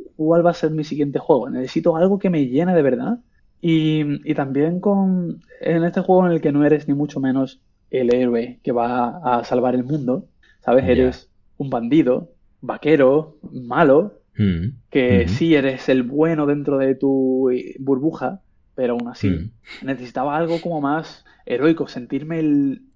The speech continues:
Speaker 1: el héroe de algo y acabé jugando al Ni no Kuni después, porque necesitaba como
Speaker 2: <laughs>
Speaker 1: ser el protagonista de, de
Speaker 2: Sí.
Speaker 1: algo importante, ¿sabes? Y que fuese
Speaker 2: Sí.
Speaker 1: fácil, que, que me llenase. Así que
Speaker 2: Ajá.
Speaker 1: conseguí acabarlo.
Speaker 2: Descartado.
Speaker 1: Y,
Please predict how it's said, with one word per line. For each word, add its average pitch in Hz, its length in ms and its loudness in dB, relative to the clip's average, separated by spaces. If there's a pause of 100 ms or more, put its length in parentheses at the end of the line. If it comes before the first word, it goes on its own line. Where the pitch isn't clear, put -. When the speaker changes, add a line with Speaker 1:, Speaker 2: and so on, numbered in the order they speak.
(120)
Speaker 1:
el 135 120 -4
héroe 156 280 4
de 143 100 2
algo 156 320 0
y 147 80 0
acabé 131 300 -4
jugando 156 360 -2
al 160 80 -2
Ni 151 120 -4
no 120 120 -4
Kuni 139 380 -6
después, - 440 -8 (300)
porque 117 800 -4
necesitaba 131 560 2
como 165 360 2
Speaker 2:
<laughs> 127 420 -6
Speaker 1:
ser 151 260 -2
el 170 140 2
protagonista 165 680 -2
de, 160 120 2
de 151 140 0
Speaker 2:
Sí. 160 140 0
Speaker 1:
algo 156 280 4
importante, 156 720 -8
¿sabes? 185 400 -8 (300)
Y 135 80 -8
que 127 80 -12
fuese 104 260 0
Speaker 2:
Sí. 78 100 -8
Speaker 1:
fácil, 120 520 -4
que, 131 200 -10
que 147 100 -8
me 139 120 -4
llenase. 123 460 -10 (320)
Así 127 380 -4
que 147 460 4
Speaker 2:
Ajá. 120 80 -2
Speaker 1:
conseguí 117 340 -4
acabarlo. 131 480 -2
Speaker 2:
Descartado. 71 600 -6 (300)
Speaker 1:
Y, 151 300 2